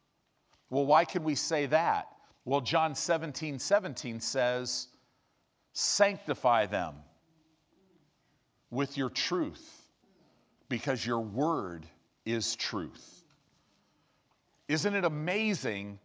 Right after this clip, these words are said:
I mean, even back when I went to college, you know, back when dinosaurs roamed the earth in Southern California, you know, I was at, I was at this college.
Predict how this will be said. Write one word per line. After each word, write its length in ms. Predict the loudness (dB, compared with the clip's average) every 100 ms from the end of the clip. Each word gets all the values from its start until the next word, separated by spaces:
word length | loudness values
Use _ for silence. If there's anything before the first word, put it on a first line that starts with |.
| _ _
I 80 | 2
mean, 220 | 2 0
even 500 | -4 0 0 0 -2
back 420 | -2 0 2 0 0
when 160 | 2
I 120 | 2
went 180 | 2 2
to 80 | 0
college, 720 | -4 6 8 8 4 0 -4 -8 -20 -12
you 140 | -2 2
know, 120 | 2
back 360 | 6 6 6 0
when 160 | 0
dinosaurs 680 | 2 2 2 0 2 2 2
roamed 360 | 2 2 2 -2
the 160 | -2
earth 320 | 2 2 2
in 100 | -2
Southern 380 | -2 0 0 0
California, 920 | 2 4 4 2 -2 -2 0 0 0 -4 -20 -6
you 120 | 2
know, 300 | 4 6 6 6
I 260 | 6 8
was 180 | 6 6
at, 160 | 4 6
I 80 | 4
was 140 | 6
at 160 | 4 4
this 180 | -2
college. 640 | 0 6 8 8 4 2 -6